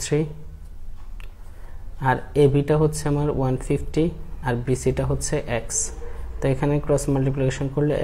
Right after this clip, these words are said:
x equal one fifty root three। তাহলে আমার x equal কি দাঁড়াচ্ছে? One fifty root three। One, two fifty-nine point eight zero, two fifty-nine point eight meter।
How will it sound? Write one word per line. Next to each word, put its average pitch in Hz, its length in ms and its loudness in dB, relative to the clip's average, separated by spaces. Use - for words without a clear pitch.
x - 20 -12
equal 147 260 0
one 127 100 0
fifty 139 380 0
root 117 140 0
three। 117 200 -4
তাহলে 139 320 2
আমার 143 160 0
x - 20 -10
equal 143 200 -2
কি - 180 -2
দাঁড়াচ্ছে? 151 400 -2
One 127 180 -2
fifty 135 360 -2
root 120 140 -4
three। - 180 -6
One, 135 80 2
two 143 200 4
fifty-nine 147 440 4
point 156 220 4
eight 131 220 6
zero, 104 200 4
two 135 180 6
fifty-nine 135 680 0
point 147 260 2
eight 101 180 -4
meter। - 300 -2